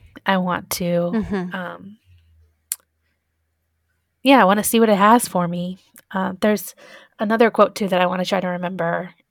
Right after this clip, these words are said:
Speaker 1: This is at the, I f-, I first came across this at the observatory in Riverview Park in Pittsburgh. And there's a really, really cool observatory there. And if you have the chance to go there sometime, you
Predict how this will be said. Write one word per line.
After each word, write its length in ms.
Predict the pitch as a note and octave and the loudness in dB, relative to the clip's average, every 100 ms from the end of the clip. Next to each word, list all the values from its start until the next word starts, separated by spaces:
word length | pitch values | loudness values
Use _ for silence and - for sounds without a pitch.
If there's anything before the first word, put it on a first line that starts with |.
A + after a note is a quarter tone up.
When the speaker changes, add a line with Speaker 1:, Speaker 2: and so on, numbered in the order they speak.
| _ | _
Speaker 1:
This 200 | - G3 | -6 -4
is 100 | G#3 | 0
at 180 | G3+ F3+ | 0 2
the, 320 | G#3 G3 F#3+ - _ _ _ | 0 -2 -2 -6 _ _ _
I 60 | G3 | -4
f-, 160 | G3 - _ | -4 -10 _
I 80 | G3+ | -6
first 300 | - C4+ - | 2 2 2
came 140 | B3+ | -4
across 300 | A3 G3 F3+ | -2 -2 -2
this 160 | F#3+ F#3 | -4 -6
at 200 | F3+ - | -6 -8
the 160 | F#3+ | -12
observatory 1040 | F3+ F3 F3+ F3+ F#3 G#3+ B3+ B3+ C#4 D4+ D#4 - - - _ - | -10 -12 -6 -4 -4 -4 -2 0 0 -2 -6 -12 -20 -20 _ -8
in 240 | G3+ F3+ | -6 -4
Riverview 440 | F3+ F#3+ G#3+ G#3 G3 | -2 -2 -2 -2 -4
Park 420 | - F3+ E3+ F3+ | -2 -4 -4 -8
in 100 | F#3 | -10
Pittsburgh. 420 | F3 E3+ F3 E3+ - | -12 -6 -4 -4 -2
And 240 | F#3+ F#3 | -2 0
there's 200 | F#3 F3+ - | -2 -2 -6
a 60 | |
really, 460 | F#3+ A3+ C4 A#3 F#3 _ | -2 4 6 6 4 _
really 240 | G#3 G#3 | 2 2
cool 240 | G3 G3+ F3+ | 2 0 -2
observatory 640 | E3 F3 E3 E3 F3 E3 | 0 -2 0 -2 0 0
there. 260 | E3+ E3 E3 | 0 -2 -2
And 280 | F3+ F#3 - | -4 -8 -6
if 160 | F3 G3 | -6 -2
you 180 | F#3+ F#3 | 0 0
have 320 | - G#3+ G#3+ | 0 2 2
the 60 | |
chance 340 | A3 G3+ F#3 - | 0 -2 -2 -4
to 100 | F#3 | -2
go 200 | F#3 F3 | 2 2
there 200 | F3 E3+ | 2 0
sometime, 400 | F#3 E3+ E3+ | -4 -4 -2
you 100 | F3 | -2